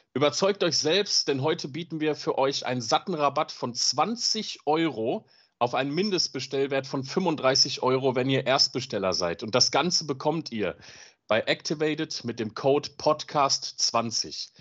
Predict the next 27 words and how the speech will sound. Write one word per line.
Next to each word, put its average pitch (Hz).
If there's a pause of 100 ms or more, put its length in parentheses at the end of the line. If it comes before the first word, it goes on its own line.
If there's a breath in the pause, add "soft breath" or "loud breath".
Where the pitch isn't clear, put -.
(260 soft breath)
Also, 107
worauf 147
wartet 143
ihr 143
noch? 139
Geht 131
auf 110
w 151
w 156
w 143
punkt 139 (360 soft breath)
activated 156 (160)
punkt 107
com. 170 (360)
Activated, 143 (140)
das 113
letzte 127
E 120
vor 120
dem 113
D 110
mit 107
einer 92
drei 127
bitte. 156 (560 soft breath)
Und 113
dann 113